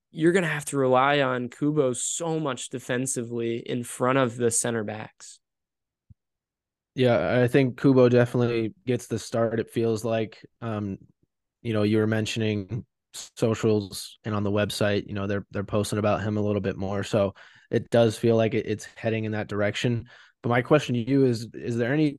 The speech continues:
Speaker 2: chance Obi's a sub then? Like, i-, if
Speaker 1: Yeah.
Speaker 2: it's kind of a, a, a foregone conclusion, like, if we wanna make it up to be Kubo's gonna start, does that mean, like, there is a chance that Obi subs, or do we rest him and, and hope that he's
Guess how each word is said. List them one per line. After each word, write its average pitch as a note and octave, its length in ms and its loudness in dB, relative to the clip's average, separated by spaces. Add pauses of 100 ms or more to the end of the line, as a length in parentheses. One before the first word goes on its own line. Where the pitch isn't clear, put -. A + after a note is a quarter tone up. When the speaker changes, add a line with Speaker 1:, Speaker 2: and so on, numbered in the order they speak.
(140)
Speaker 2:
chance C#3+ 400 -4
Obi's B2 340 0
a G#2+ 80 -4
sub A#2+ 380 -4
then? D#2+ 260 -12 (400)
Like, A2+ 280 2
i-, - 40 -2
if A#2 540 -2 (320)
Speaker 1:
Yeah. B2+ 120 0
Speaker 2:
it's D#3+ 320 -6 (100)
kind D#3 200 4
of D3+ 100 4
a, C#3+ 240 6
a, C#3 100 4 (120)
a C3+ 60 0
foregone D3 420 4
conclusion, C3 460 0
like, A#2 200 -2
if A#2 240 -4
we C3 120 0
wanna C3+ 180 0
make B2 280 -2
it A#2+ 80 -2
up A#2 180 -4
to A2+ 100 -10
be A2 220 -4
Kubo's A2+ 420 -2
gonna G#2+ 180 -6
start, C3 460 -2
does A#2 140 -4
that A#2+ 200 -2
mean, B2 280 -4
like, G2+ 220 -8 (360)
there A#2+ 160 2
is C3 240 2
a C3+ 80 6
chance A#2+ 400 -2
that A#2 200 0
Obi A2+ 260 -2
subs, C#3 440 -2
or A#2 500 -2 (380)
do B2+ 100 -2
we A2+ 240 0
rest A#2+ 480 -4
him B2 200 -2
and, A2 200 -6
and A2+ 140 -10
hope A#2+ 320 -2
that A2 240 0
he's A2 360 -6